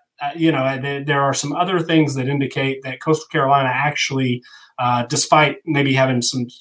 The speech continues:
tradi-, uh, traditional statistics that don't really line up as well, has a more efficient defense and, and do a little bit better job winning the field position battle, things like that, that, that kinda get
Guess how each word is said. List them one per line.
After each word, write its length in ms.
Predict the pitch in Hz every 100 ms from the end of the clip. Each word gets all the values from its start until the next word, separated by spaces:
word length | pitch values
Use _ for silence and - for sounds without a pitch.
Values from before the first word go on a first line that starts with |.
| -
tradi-, 500 | 143 131 175 165 -
uh, 200 | - 117 -
traditional 480 | 135 147 156 -
statistics 760 | 151 - 131 160 151 147 139 -
that 180 | 123 120 - - -
don't 180 | 143 147
really 240 | 147 139
line 300 | 135 139 135
up 160 | 139 135 -
as 280 | 131 120 117
well, 420 | 143 147 131 120 - - -
has 200 | 156 139
a 100 | 143
more 520 | 139 139 135 127 123 _ _ -
efficient 680 | 131 - 160 143 123 120
defense 580 | - 113 - - - -
and, 100 | 120
and 160 | 117 117
do 160 | 131 131
a 20 |
little 220 | 131 139
bit 200 | 135 -
better 260 | 135 131 127
job 460 | - 127 127 127 - - -
winning 260 | 135 135
the 120 | 127 120
field 360 | 151 143 139
position 500 | 131 120 123 - 117
battle, 380 | 110 107 - -
things 220 | 165 147
like 180 | 151 131
that, 280 | 135 131 123
that, 160 | 127 -
that 160 | 135 131
kinda 240 | 170 165
get 240 | 160 151